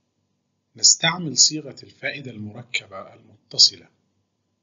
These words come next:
باستعمال القيم التالية: P equal twelve thousand six hundred. ماذا تمثل ال P هنا؟ نعم، تمثل المبلغ الأساسي.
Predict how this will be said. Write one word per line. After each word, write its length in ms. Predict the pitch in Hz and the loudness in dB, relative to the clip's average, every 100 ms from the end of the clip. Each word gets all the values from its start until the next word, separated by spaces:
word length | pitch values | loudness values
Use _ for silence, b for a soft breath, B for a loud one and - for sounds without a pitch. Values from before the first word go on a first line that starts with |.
| _ - | _ 2
باستعمال 680 | - - 104 104 - - | 4 4 -4 -6 -12 -20
القيم 440 | - - 117 107 120 | -20 -8 -8 -4 -6
التالية: 800 | - - 160 160 143 104 - _ _ _ _ _ _ _ _ _ _ _ _ _ _ _ - | -8 -6 -4 -2 -6 -10 -20 _ _ _ _ _ _ _ _ _ _ _ _ _ _ _ 4
P 40 | - 208 208 202 196 | 8 8 6 6 4
equal 400 | - 123 120 - - _ _ _ _ _ _ | 2 -4 -10 -12 -20 _ _ _ _ _ _
twelve 320 | - 143 185 | 6 8 8
thousand 640 | - - 143 131 107 107 110 _ _ _ | 2 -2 -2 -2 -6 -10 -20 _ _ _
six 420 | - - 131 - - | 2 2 6 4 4
hundred. 400 | 170 175 - 90 _ _ _ _ _ _ _ _ _ _ - | -2 -4 -10 -18 _ _ _ _ _ _ _ _ _ _ -4
ماذا 300 | 123 175 185 | 2 4 4
تمثل 440 | - 135 151 - 117 | 4 4 4 0 -2
ال 200 | 110 - | -4 -2
P 200 | 156 151 | -2 0
هنا؟ 220 | 123 98 - _ _ _ _ _ _ _ _ _ _ _ _ | -2 -2 -12 _ _ _ _ _ _ _ _ _ _ _ _
نعم، 640 | 98 107 113 127 143 107 - _ _ - | -14 -8 0 4 4 2 -4 _ _ -10
تمثل 460 | 98 107 104 - 120 | -6 -6 -4 -2 -2
المبلغ 680 | 123 117 101 98 - - | 0 -2 -4 -12 -8 -4
الأساسي. 760 | 107 104 - 147 165 - - | -4 4 4 4 8 8 8